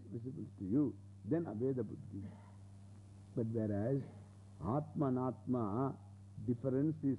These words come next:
not visible to you. And if it is not visible to you, Sambandha is due to what? Ajnanam, ignorance is the Sambandha. Therefore, one appears as the other. Atma and Atmanoho, there is no Sambandha because Atma cannot become Anatma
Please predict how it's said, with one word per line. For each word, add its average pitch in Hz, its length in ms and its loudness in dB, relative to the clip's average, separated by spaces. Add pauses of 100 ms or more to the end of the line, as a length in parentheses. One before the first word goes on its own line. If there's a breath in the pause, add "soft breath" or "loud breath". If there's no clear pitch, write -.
not 135 280 6 (380)
visible 110 400 -2 (160)
to 98 60 -2
you. 127 300 6 (400)
And 156 160 4
if 131 160 2
it 117 40 0
is 104 100 2
not 175 260 4
visible 135 400 -2 (120)
to 98 60 -4
you, 107 260 4 (340)
Sambandha 170 480 4
is 131 80 2
due 143 200 4
to 151 80 2
what? 160 280 4 (1400)
Ajnanam, 110 680 2 (260)
ignorance 143 540 2
is 101 140 -4
the 117 180 -6
Sambandha. - 380 -8 (120)
Therefore, 113 300 2
one 135 260 2
appears 117 480 0
as 104 200 -2
the 175 180 8 (460)
other. 98 300 -8 (420)
Atma 120 240 0
and 117 100 4
Atmanoho, 123 680 2 (400)
there 117 100 2
is 110 60 2
no 143 160 4
Sambandha 120 460 2
because 131 240 4
Atma 120 460 0
cannot 147 300 2
become 160 240 0
Anatma 117 560 2